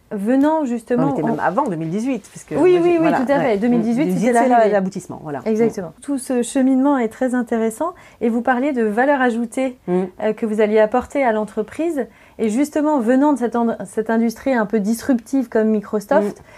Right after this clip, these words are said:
Speaker 1: qu'est-ce que vous êtes dit, euh, quelle valeur ajoutée vous alliez apporter à Passementerie Verrier
Speaker 2: Mm.
Speaker 1: qui est ancrée dans une, une industrie très traditionnelle ?
Speaker 2: Ouais. Souvent, quand on rachète une entreprise, on,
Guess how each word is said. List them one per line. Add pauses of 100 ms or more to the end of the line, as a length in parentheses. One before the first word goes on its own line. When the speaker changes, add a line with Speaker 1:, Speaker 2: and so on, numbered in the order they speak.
(160)
Speaker 1:
qu'est-ce
que
vous
êtes
dit, (380)
euh,
quelle
valeur
ajoutée
vous
alliez
apporter
à
Passementerie
Verrier
Speaker 2:
Mm.
Speaker 1:
qui
est
ancrée
dans
une,
une
industrie
très
traditionnelle ? (120)
Speaker 2:
Ouais. (300)
Souvent,
quand
on
rachète
une
entreprise,
on,